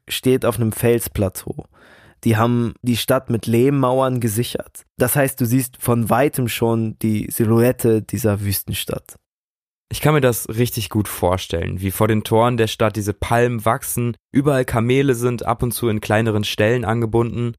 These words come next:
Speaker 2: und wenn man dann durch das Tor geht, kommt man direkt auf den Markt.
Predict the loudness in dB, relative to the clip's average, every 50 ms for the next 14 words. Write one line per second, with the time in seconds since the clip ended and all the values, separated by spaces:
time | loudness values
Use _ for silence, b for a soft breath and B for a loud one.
0 | _ _ 0 0 0 0 -4 -4 -2 0 2 2 2 2 2 2 2 0 0 0
1 | -2 -4 -4 -2 0 0 2 2 2 2 0 0 0 -2 -8 -14 -6 -2 -2 -2
2 | 0 0 0 0 0 -2 -2 -4 -2 0 0 -2 -2 -2 -4 -4 -4 -4 -4 -4
3 | -4 -4 -2 -2 -4 -6 -6 -8 -10 -14 -18 -18 -18 -18 -20